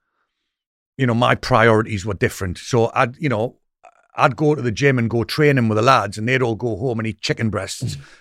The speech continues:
Speaker 1: and I'd be down the pub drinking ten Stellas and sniffing a bag of gear and that, you know. So I was always getting injured and, and what have you. But so,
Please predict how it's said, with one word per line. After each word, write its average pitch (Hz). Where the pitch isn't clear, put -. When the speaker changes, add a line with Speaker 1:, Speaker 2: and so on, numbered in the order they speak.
Speaker 1:
and 127
I'd 131
be 120
down 117
the 110
pub 123
drinking 117
ten 123
Stellas 127
and 107
sniffing 123
a 113
bag 107
of 101
gear 151
and 110
that, 107
you 101
know. 135
So 180
I 165
was 180
always 196
getting 143
injured 127
and, 107
and 110
what 110
have 104
you. 95
But 151
so, 151